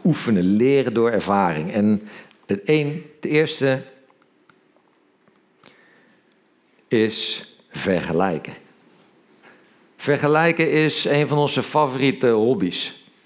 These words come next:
We lopen bij iemand, eh, zijn huis binnen en dan denken we, "Oh, dat, dat ziet er wel leuk uit en dat zou ik ook wel willen, zo'n kleedje of zo'n schilderijtje."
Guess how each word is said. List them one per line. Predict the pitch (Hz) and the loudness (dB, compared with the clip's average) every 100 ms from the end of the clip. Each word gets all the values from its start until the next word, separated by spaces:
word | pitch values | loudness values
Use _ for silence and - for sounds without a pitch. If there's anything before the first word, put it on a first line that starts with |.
| _ - | _ -6
We | 107 117 113 113 117 131 | -2 0 0 2 2 2
lopen | 165 165 131 | 2 0 0
bij | 139 | 0
iemand, | 147 135 123 104 | 2 0 0 2
eh, | 120 | 2
zijn | 98 107 | 2 2
huis | 123 151 117 | 2 2 0
binnen | 143 151 | 0 2
en | 139 127 | 2 2
dan | |
denken | 127 123 151 | 0 0 0
we, | 117 | 0
"Oh, | 131 | 0
dat, | 117 143 | 0 0
dat | 123 | -4
ziet | - - | -4 -2
er | |
wel | 90 | -2
leuk | 80 - | -2 0
uit | 147 156 147 | 0 2 0
en | 123 104 | -2 -2
dat | 95 | -2
zou | 101 | -2
ik | 95 | -2
ook | 143 | 0
wel | 165 | 0
willen, | 156 151 151 | 2 2 2
zo'n | 139 139 | 0 0
kleedje | 147 143 139 143 135 | 0 0 0 0 0
of | 117 | 0
zo'n | 117 120 | 0 0
schilderijtje." | - 131 131 131 135 131 131 | 0 2 2 2 2 0 -4